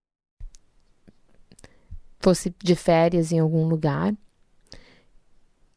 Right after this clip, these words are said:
e você alugasse uma casa, no último dia, o dono da casa viria e chequearia o inventário. Eu lembro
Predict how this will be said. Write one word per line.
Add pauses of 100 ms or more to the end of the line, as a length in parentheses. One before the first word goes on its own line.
(220)
e (480)
você
alugasse
uma
casa, (1120)
no
último
dia, (680)
o
dono
da
casa
viria (540)
e
chequearia
o
inventário. (420)
Eu
lembro